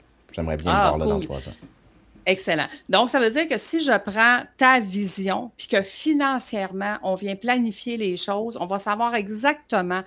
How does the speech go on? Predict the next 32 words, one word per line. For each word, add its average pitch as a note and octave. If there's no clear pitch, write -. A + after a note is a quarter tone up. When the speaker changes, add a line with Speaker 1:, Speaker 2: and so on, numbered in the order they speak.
Speaker 2:
à F#3+
quel C#4
moment G3
tu G3
vas F3
pouvoir F3+
le E3
faire, G3
puis G#3+
de G3
quelle A3+
façon F3+
on F#3+
peut G3
atteindre F#3+
cet F3+
objectif-là. E3+
Donc, A3+
quand D4+
on C4
prend A#3+
le A#3
contrôle A3+
de G#3+
son F#3+
entreprise, F3+
on F#3+
prend A#3
le G#3+
contrôle G#3
du F3
futur. -